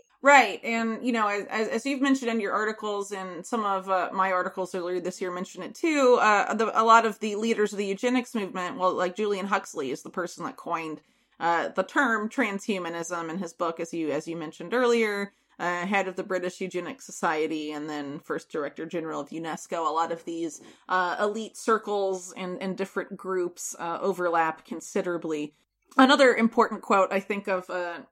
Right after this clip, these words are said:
<clears throat> Julian Huxley that's worth mentioning here is about eugenics. I think it was, like, a year or two,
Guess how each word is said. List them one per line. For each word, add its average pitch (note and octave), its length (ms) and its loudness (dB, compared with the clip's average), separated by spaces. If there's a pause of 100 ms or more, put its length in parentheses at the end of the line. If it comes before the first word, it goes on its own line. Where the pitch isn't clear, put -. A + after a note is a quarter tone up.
(100)
<clears throat> B3 300 0
Julian G3+ 360 -2
Huxley F#3+ 320 -2
that's F3 180 -4
worth F#3 160 -4
mentioning F#3 400 -4
here G#3 320 0
is F3+ 140 -2
about E3+ 280 0
eugenics. F#3 560 -4
I G#3 60 -6
think F#3+ 180 -6
it G3 80 -6
was, F#3 120 -4
like, F#3 140 0
a F3+ 60 2
year F3+ 440 -2
or F#3 180 -2
two, F#3 560 -2